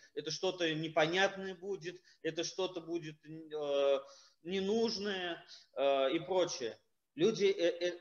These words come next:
это именно так воспринимали. Мы же, э, с-, кад-, создав, а, этот арт-объект, дали понять, что любой арт-объект можно основывать на нашу идентичность, на нашу территорию, э, на нашу историю, в конце концов.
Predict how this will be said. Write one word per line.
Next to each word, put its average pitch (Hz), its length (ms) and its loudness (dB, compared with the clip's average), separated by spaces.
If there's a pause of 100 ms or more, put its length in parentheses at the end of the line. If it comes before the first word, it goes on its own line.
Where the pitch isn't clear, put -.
это 180 120 -2
именно 190 320 -4
так 170 260 0
воспринимали. 131 720 -10 (300)
Мы 240 240 -2
же, 190 160 -4
э, 139 720 0
с-, - 500 -16
кад-, 170 260 -4
создав, 175 440 -2
а, 165 100 2
этот 170 360 -4
арт-объект, 170 580 -2 (460)
дали 185 240 2
понять, 190 440 -2
что 170 200 -2
любой 185 420 2
арт-объект 175 560 -2
можно 170 320 -4
основывать 165 480 -2
на 170 140 0
нашу 175 600 -2 (160)
идентичность, 156 920 -6 (220)
на 156 180 -2
нашу 180 380 -2
территорию, 160 840 -4 (360)
э, - 60 0
на 131 540 4
нашу 165 320 0
историю, 180 480 -4
в - 60 -16
конце 156 240 -8
концов. 143 380 -10